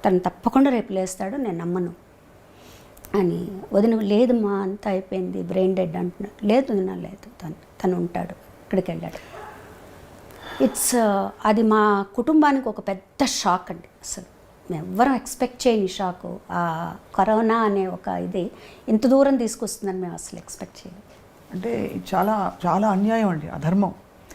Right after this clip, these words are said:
Speaker 2: ఇది. అంటే భగవంతుడి మీద కోపం వచ్చింది అభిమానులందరికీ, మా అందరికీ. కుటుంబం సరే మీకు ఎలా ఉంటుందో చెప్పలేము.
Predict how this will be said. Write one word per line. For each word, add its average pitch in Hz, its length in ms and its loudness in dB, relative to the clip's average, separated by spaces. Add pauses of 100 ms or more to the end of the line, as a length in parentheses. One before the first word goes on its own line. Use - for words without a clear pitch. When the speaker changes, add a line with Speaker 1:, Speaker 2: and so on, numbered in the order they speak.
(340)
Speaker 2:
ఇది. 180 140 0
అంటే 170 180 -2
భగవంతుడి 208 440 0
మీద 226 80 0
కోపం 202 340 0
వచ్చింది 180 280 -2
అభిమానులందరికీ, 170 680 0
మా 156 200 -2
అందరికీ. 180 400 0
కుటుంబం 190 500 0
సరే 185 200 2
మీకు 170 200 0
ఎలా 160 160 2
ఉంటుందో 175 260 -2
చెప్పలేము. 170 520 -4